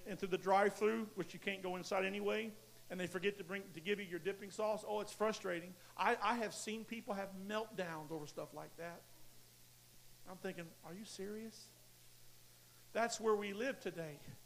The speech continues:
We, we want everything, you know, on a platter. We like to have everything just perfect. Uh, and when things don't go just perfect, uh, we don't know how to respond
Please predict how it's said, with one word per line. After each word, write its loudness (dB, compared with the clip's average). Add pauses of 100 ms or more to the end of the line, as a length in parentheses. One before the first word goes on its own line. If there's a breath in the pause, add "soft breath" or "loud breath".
(420 loud breath)
We, 6
we 8
want 4
everything, 4 (320)
you 2
know, 6
on 8
a 8
platter. 2
We 2
like 2
to -2
have 4
everything 2
just 0
perfect. -4
Uh, 2 (280 loud breath)
and 4
when 4
things 2
don't 8
go 10
just 8
perfect, 4
uh, 10 (240 loud breath)
we 8
don't 8
know 10
how 8
to 6
respond 4